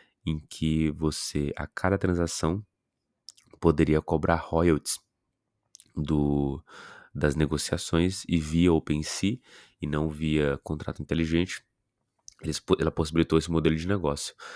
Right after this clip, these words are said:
O que aconteceu foi que recentemente o Blur, que é uma plataforma concorrente do OpenSea, chegou com os dois pés na porta e, é, tornou esses royalties opcionais, criando uma guerra entre essas plataformas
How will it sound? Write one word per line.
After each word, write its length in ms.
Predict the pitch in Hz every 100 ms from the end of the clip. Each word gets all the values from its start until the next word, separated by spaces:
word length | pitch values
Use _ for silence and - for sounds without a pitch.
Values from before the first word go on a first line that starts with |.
| - - - -
O 120 | 80
que 140 | - 87
aconteceu 560 | - 90 87 - 87
foi 160 | 85 85
que 100 | 90
recentemente 680 | 85 - 95 90 85 85 -
o 40 |
Blur, 500 | 80 82 98 - - - _ _ _ _
que 240 | - 76 73
é 80 |
uma 100 | 73
plataforma 440 | 76 80 78 80 76
concorrente 400 | 78 80 76 76
do 80 | 76
OpenSea, 640 | 76 76 - - 76 73
chegou 400 | - - 76 73
com 100 | 73
os 120 | 78
dois 200 | 73 82
pés 220 | - 78 76
na 100 | 73
porta 500 | - 80 92 - 101 - - - _ _
e, 300 | 87 92 107 _ _
é, 380 | 80 78 76 78 -
tornou 560 | 85 80 73 80 85
esses 280 | 76 - 76
royalties 360 | 78 78 76 -
opcionais, 600 | - - 78 78 85 -
criando 320 | 95 87 87
uma 160 | 92
guerra 440 | 90 78 80 85 80 _ _ _ _
entre 240 | 78 73
essas 200 | 82 78
plataformas 840 | - 80 82 - 80 78 85 -